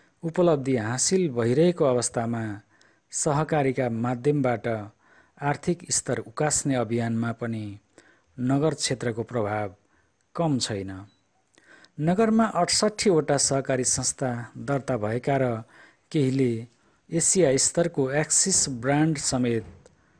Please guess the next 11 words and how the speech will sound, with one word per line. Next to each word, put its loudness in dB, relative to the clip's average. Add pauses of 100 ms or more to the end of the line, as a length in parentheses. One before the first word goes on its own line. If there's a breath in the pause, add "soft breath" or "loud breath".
(220 soft breath)
प्राप्त -2
गरेका 0
छन्। -6 (1160 soft breath)
सुशासनको 2
पक्षपाती 0
छ -2
नगर। -2 (1000 soft breath)
विविध 0
जातीय 2
सांस्कृतिक 0
सम्पदाहरूमा 2